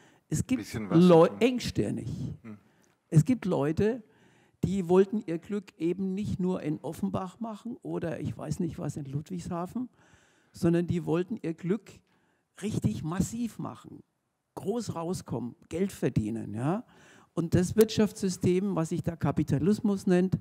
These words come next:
Speaker 1: das hat ihnen da durchaus eine Chance gegeben, ja. Diese Freiheit, die man ihnen versprochen hat,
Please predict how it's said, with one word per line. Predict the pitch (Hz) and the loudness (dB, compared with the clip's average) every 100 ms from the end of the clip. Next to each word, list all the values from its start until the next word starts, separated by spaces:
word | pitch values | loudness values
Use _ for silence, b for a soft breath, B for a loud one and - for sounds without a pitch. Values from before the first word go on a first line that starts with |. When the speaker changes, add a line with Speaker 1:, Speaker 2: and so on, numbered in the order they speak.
| b b b - | b b b -4
Speaker 1:
das | 151 - | -4 -4
hat | 139 - | -6 -2
ihnen | 185 190 202 | 2 2 2
da | 202 190 226 | 0 0 0
durchaus | - 165 151 - 131 151 - | 0 2 2 0 -2 -2 2
eine | 196 | 0
Chance | - 370 330 - | 2 0 -2 -6
gegeben, | - 104 107 117 117 | -12 -8 -6 -6 -4
ja. | 135 202 277 b b b b - | -4 -4 -8 b b b b 0
Diese | 180 170 | 4 4
Freiheit, | - - 147 185 240 208 165 190 | 4 -6 0 2 4 4 4 4
die | |
man | 180 170 | 2 2
ihnen | 175 175 | 2 2
versprochen | 156 147 - - 202 196 143 120 | 2 -2 0 2 2 2 0 0
hat, | 190 - | -2 -6